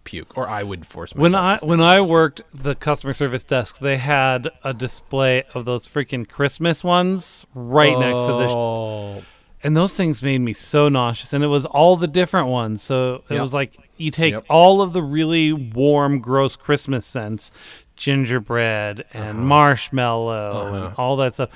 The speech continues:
Speaker 1: All good scents in real life.
Speaker 2: And just, they're all just constantly in the air next to me.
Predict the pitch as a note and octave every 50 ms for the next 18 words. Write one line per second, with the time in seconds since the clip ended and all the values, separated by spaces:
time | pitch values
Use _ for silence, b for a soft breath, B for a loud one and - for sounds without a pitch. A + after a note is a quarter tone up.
0 | B B - C3+ D#3 E3 D#3 F#3+ F#3 - - F#3+ F#3 F3+ - F#3 F3+ F#3 G3 G3
1 | G3+ A3+ F3+ G2 E2+ E2+ - - _ _ _ _ _ _ _ _ _ D#3 D#3+ D#3+
2 | C3+ D#3+ D#3 C#3 - - D#3 C#3 D3+ D3+ D#3 D#3 D#3 D#3+ E3 C#3+ A#2+ - D#3 D3+
3 | C#3+ - - - - _ - - - D3 C#3 C3+ - - C#3 B2 C3 C3 B2+ A#2+
4 | A#2+ B2 A#2+ A#2+ A#2+ A#2 A2+ G#2+ G2+ F#2+ - - A2+ G#2+ G#2 G2+ G#2+